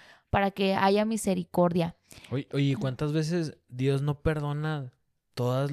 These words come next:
Speaker 2: las, las regadas del pueblo de Israel, no?
Speaker 1: Ujú.
Speaker 2: Ve, eh, leyendo la Biblia, si, si la han leído así como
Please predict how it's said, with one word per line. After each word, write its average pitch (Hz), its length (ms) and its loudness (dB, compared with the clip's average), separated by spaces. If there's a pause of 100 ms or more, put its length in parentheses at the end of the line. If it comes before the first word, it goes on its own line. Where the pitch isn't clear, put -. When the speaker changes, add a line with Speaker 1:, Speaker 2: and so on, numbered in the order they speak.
(160)
Speaker 2:
las, 110 440 -4
las 117 180 -4
regadas 117 600 -2
del 110 200 -4
pueblo 120 300 -2
de 139 80 2
Israel, 123 540 0
no? 143 120 0
Speaker 1:
Ujú. 185 140 -2 (480)
Speaker 2:
Ve, 135 280 -2
eh, 120 400 -4
leyendo 117 680 -4
la 151 120 4
Biblia, 139 580 0
si, 113 300 -6
si - 200 -4
la 107 160 -4
han 120 160 -4
leído 127 320 -2
así 127 160 -6
como 120 560 -8